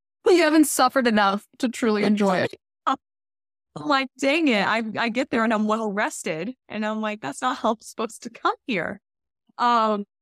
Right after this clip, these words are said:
Speaker 2: but yeah, Olympic is really up there for me. I wanna go to Yosemite again. I've been once, but it was such a mistake. Um, Houston just had, when he was still working at his old job,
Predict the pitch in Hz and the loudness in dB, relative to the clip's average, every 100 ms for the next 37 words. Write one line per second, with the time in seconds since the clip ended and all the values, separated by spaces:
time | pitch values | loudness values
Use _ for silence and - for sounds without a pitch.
0 | _ _ _ - 240 190 165 - 202 202 | _ _ _ -2 0 0 -2 -2 -2 0
1 | 214 233 262 269 - 220 220 226 220 226 | -2 -2 -6 -6 -6 -4 -2 -4 -6 -12
2 | 202 202 202 247 - 190 202 - 190 208 | -8 -4 0 0 -2 -4 -6 -4 -4 -4
3 | - 208 190 180 175 180 196 _ _ - | -8 -12 -10 -10 -10 -10 -12 _ _ -4
4 | 233 226 262 370 277 247 - 247 214 208 | -2 0 -2 0 -2 -2 -4 -8 -6 -8
5 | - 196 185 196 220 185 - 156 165 208 | -10 -10 -8 -8 -10 -10 -10 -8 -6 -8
6 | - 214 196 214 247 180 165 175 - - | -8 -10 -6 -4 -2 -4 -10 -10 -16 -18
7 | - 196 185 - 196 190 - - - 160 | -12 -4 -4 -2 -4 -4 -6 -10 -8 -10
8 | - 196 180 - - 156 165 - _ _ | -10 -12 -12 -14 -12 -10 -10 -14 _ _
9 | _ _ - 202 202 202 220 254 240 233 | _ _ -4 -4 -2 -4 -4 -4 -6 -6
10 | 214 190 185 190 196 214 208 190 - - | -2 -2 -2 -4 -4 -8 -10 -12 -12 -6
11 | 180 175 175 170 185 160 170 - 185 180 | -4 -4 -8 -8 -10 -8 -10 -12 -12 -12
12 | - 151 160 | -10 -10 -10